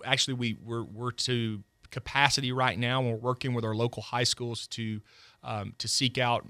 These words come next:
uh, additional instructors to con-, continue to grow our dual enrollment population to support our students. We know not all students are gonna, you know, be bound for Pensacola State,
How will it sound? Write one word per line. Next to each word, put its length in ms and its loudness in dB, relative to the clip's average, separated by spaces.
uh, 280 -14
additional 420 0
instructors 680 0
to 140 -8
con-, 260 -2
continue 400 -4
to 140 -6
grow 440 4
our 120 6
dual 240 2
enrollment 540 2
population 560 2
to 120 -8
support 460 -2
our 100 2
students. 560 -4
We 120 2
know 120 6
not 160 8
all 200 8
students 440 0
are 60 0
gonna, 400 2
you 120 -8
know, 120 -2
be 380 -2
bound 340 2
for 240 -6
Pensacola 540 -6
State, 440 -2